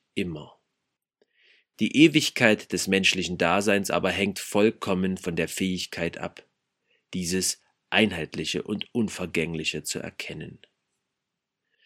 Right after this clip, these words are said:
Amen, ich sage euch,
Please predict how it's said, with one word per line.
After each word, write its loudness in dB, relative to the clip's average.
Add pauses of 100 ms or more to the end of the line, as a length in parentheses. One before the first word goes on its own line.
(440)
Amen, 0 (380)
ich -6
sage -4
euch, -12